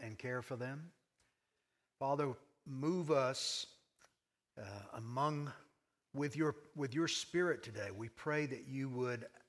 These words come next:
um, do something in us that is beyond our expectations,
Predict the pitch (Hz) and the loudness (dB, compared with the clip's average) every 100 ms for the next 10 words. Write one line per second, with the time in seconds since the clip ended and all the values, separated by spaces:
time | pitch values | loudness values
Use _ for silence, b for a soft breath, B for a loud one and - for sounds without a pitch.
0 | - 107 101 101 101 123 165 156 - 160 | -8 -6 -6 -8 -14 -6 -4 -2 0 0
1 | - 147 139 156 160 151 143 - 139 135 | 0 0 0 0 4 4 2 2 4 4
2 | 135 143 135 123 - B B B B 131 | 2 4 4 4 -2 B B B B 0
3 | 135 147 170 180 143 139 147 - - 139 | 4 6 6 8 6 6 2 -4 -4 -4
4 | - - 151 139 - 95 - - - | -4 4 4 4 -2 -6 -12 -14 -14